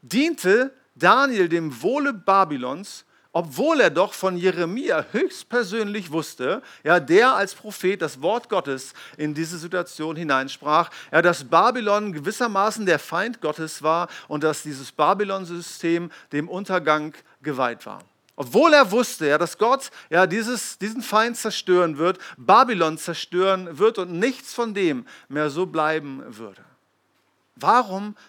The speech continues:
tat Daniel das? Ist es nicht hirnrissig gewesen, ja, sich hier zu engagieren?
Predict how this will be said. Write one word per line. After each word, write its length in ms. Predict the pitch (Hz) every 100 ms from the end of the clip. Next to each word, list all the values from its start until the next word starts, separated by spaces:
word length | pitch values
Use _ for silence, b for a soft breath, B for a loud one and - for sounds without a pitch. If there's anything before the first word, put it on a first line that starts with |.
| _
tat 320 | 196 214 269 - _
Daniel 360 | 127 113 101
das? 360 | - - - - _ _ _
Ist 160 | - 185
es 140 | 180
nicht 240 | 170 156 - B _
hirnrissig 760 | 170 220 220 214 - 220 - _ 151
gewesen, 540 | 160 185 208 233 254 _ _ _ _ _ _ _
ja, 80 | 147
sich 220 | 151 170
hier 380 | - 196 220 226 b b b
zu 200 | _ -
engagieren? 800 | 165 180 185 170 139 185 214 226